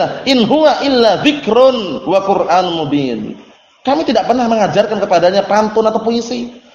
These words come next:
dan tidak layak untuknya. Akan tetapi itu adalah apa? Zikrun, peringatan dan Quran yang nyata gitu loh.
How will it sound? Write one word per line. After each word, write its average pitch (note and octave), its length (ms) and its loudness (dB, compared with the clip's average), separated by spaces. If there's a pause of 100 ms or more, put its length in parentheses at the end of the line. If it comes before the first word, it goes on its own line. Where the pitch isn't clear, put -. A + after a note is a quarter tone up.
(140)
dan A3+ 240 0
tidak A#3 180 0
layak C#4 380 -2
untuknya. C4 640 -2 (1040)
Akan B3+ 260 0
tetapi C#4+ 380 0
itu - 100 -2
adalah A#3+ 480 2
apa? G3 180 0 (300)
Zikrun, C4 480 0
peringatan B3 800 0 (480)
dan A#3+ 320 0
Quran A3+ 320 0
yang G3+ 160 0
nyata G#3+ 480 0
gitu F#3 100 0
loh. C#3+ 180 0